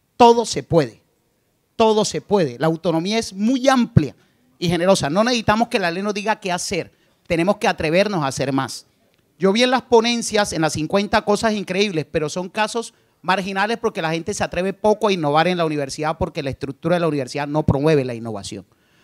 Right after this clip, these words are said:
Muchos de los proyectos que hacemos con regalías son proyectos muy tradicionales que siguen teniendo los mismos productos que no son apropiación social. Dos ponencias especializadas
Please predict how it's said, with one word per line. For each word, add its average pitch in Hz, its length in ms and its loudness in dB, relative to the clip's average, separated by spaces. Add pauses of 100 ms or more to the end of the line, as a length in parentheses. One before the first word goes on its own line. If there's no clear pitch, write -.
(100)
Muchos 190 280 6
de 226 80 4
los 202 120 2
proyectos 175 400 0
que 202 100 -2
hacemos 214 440 2
con 165 180 -4
regalías 165 420 0
son 190 140 -6
proyectos 202 360 -4
muy 240 280 4
tradicionales 226 720 0 (240)
que 185 100 -2
siguen 226 300 -2
teniendo 214 340 0
los 175 140 -2
mismos 240 320 0
productos 214 420 0
que 165 140 -4
no 170 100 -4
son 214 220 -2
apropiación 170 560 -2
social. 185 400 -4
Dos 214 160 2
ponencias 254 520 4
especializadas 180 840 0